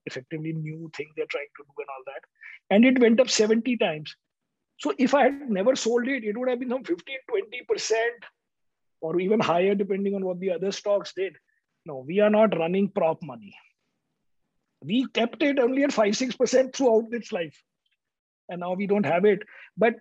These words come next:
we didn't let it go to whatever it goes to because the first guy, we bought it for him. Sorry, he, we are not running your prop money. We are running a fund. Unfortunately, the structure is of a, as if you are, we are running for each guy separately. We don't have time to deal with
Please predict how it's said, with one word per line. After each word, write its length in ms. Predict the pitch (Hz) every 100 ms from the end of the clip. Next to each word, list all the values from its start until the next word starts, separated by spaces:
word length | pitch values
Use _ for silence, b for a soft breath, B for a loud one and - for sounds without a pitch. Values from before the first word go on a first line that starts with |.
| 185
we 200 | 196 262
didn't 300 | 302 311 277
let 180 | 202 208
it 160 | 254
go 160 | 220 220
to 500 | 226 254 247 202 - _ _ _ _
whatever 460 | 190 202 247 233 240
it 160 | 233
goes 300 | 220 214 214
to 340 | - 262 240 220
because 380 | 202 214 214 220
the 80 |
first 460 | 202 196 226 214 196
guy, 480 | 196 208 208 214 202 _ b
we 100 | 220
bought 320 | 208 208 202
it 140 | 220 170
for 160 | 208 156
him. 140 | 202
Sorry, 480 | - 214 214 175 160
he, 140 | 196 196
we 100 | 254
are 80 |
not 240 | 247 240 233
running 300 | 208 220 226
your 140 | 208
prop 280 | 208 196 180 151
money. 240 | 147 139 147
We 120 | 180
are 120 | 220
running 300 | 208 208 226
a 80 | 214
fund. 420 | - - 233 220 - B B B 170
Unfortunately, 720 | 233 - 202 196 233 220 240
the 100 | 214
structure 640 | - - 226 - - 262 240
is 200 | 240 233
of 160 | 214
a, 400 | 214 208 202 180 _ _ _ -
as 160 | 185 214
if 120 | -
you 120 | 226
are, 120 | 226 196
we 160 | 190
are 100 | 208
running 320 | 185 196 220 214
for 140 | 196
each 260 | 190 214 196
guy 160 | 202
separately. 460 | - 175 196 190 185
We 180 | 175 233
don't 220 | 320 269
have 180 | 269 226
time 320 | 185 214 240
to 140 | 247 208
deal 260 | 185 214
with 100 | 240